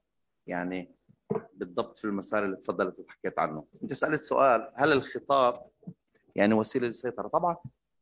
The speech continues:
ما في أدنى شك أن إسرائيل تستعمل الخطاب وسيلة للسيطرة. وعلى فكرة، يعني، مئات الملايين من الدولارات، يعني، إسرائيل، آه، تستثمر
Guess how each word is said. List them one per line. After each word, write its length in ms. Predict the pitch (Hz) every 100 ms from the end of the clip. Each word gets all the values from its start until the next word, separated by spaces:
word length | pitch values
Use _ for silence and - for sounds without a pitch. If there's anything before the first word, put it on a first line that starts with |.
| _ _ _ _ _ _ -
ما 200 | 135 165
في 240 | - -
أدنى 160 | 143 147
شك 280 | - 156 - 117
أن 140 | 117
إسرائيل 720 | 107 - 110 - 139 143 143
تستعمل 580 | - 104 107 117 123 127
الخطاب 760 | 107 - 104 - 107 110 117
وسيلة 400 | 98 - 95 95
للسيطرة. 600 | 107 107 - 143 - 95 - _ _ _ _ _ _ _ _ -
وعلى 180 | 110 113
فكرة، 420 | - - 131 131
يعني، 600 | 120 104 107 107 107 - - - 87 87
مئات 500 | 101 107 139 143 -
الملايين 540 | 113 107 107 117 127 110
من 80 |
الدولارات، 680 | 107 95 101 98 120 98 - _ _ _ _ _
يعني، 300 | 82 85 82
إسرائيل، 600 | - - 98 117 101 87 _ _ _ _ _ _ _ _ _ -
آه، 680 | 98 92 85 87 - - -
تستثمر 640 | 110 - 131 - 120 117